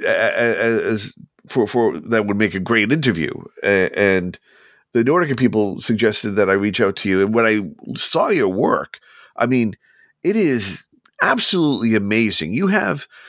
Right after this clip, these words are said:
this wonderful, soft style that, and when I mentioned soft, it's not like it's out of focus or anything. You just have this way of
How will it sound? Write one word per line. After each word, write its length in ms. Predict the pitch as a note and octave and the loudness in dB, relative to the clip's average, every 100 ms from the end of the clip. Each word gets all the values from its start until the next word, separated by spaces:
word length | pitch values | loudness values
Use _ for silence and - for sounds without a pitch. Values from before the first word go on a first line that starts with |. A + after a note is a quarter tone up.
| - - | -10 -2
this 220 | A#2 B2 | 0 -2
wonderful, 880 | C3 F#3+ A3+ A3 - D3 B2+ A#2 - - _ _ _ _ - | -2 0 0 -2 0 0 2 0 -6 -20 _ _ _ _ -4
soft 540 | - - E3 G3+ - | 0 2 2 0 -2
style 880 | - - - D#3+ F3+ D3+ F2+ D2+ - _ - _ _ | -2 0 0 0 2 2 2 0 -4 _ -20 _ _
that, 360 | B2+ A2+ G2+ - - - - C3 D3+ | 0 2 2 -2 -8 -16 -6 -2 0
and 100 | D3 | 2
when 140 | E3 | 2
I 80 | D#3 C#3 | 2 -2
mentioned 480 | C#3 D#3+ F#3+ E3+ B2+ | -4 -2 0 0 0
soft, 380 | - F#3+ A#2+ - | 0 2 0 2
it's 180 | B2 - | -2 0
not 220 | D#3 G#2 | -2 2
like 220 | C3 A#2 | 0 0
it's 140 | A#2+ C3+ | 0 0
out 160 | B2+ | 0
of 80 | F#2 | 0
focus 440 | - D#3 - G#2+ | 0 0 0 0
or 80 | G2 | 2
anything. 400 | F#2 F2+ F#2 F#2 - - - | 0 0 -2 -2 -10 -20 -6
You 120 | C#3 | -2
just 220 | C3+ D#3 D3+ | 0 0 0
have 200 | D3+ C3+ | 0 0
this 200 | B2+ C3 | 0 0
way 400 | C3 E3+ E3 C#3+ | -2 0 2 2
of 300 | A2 F#2 | 0 -2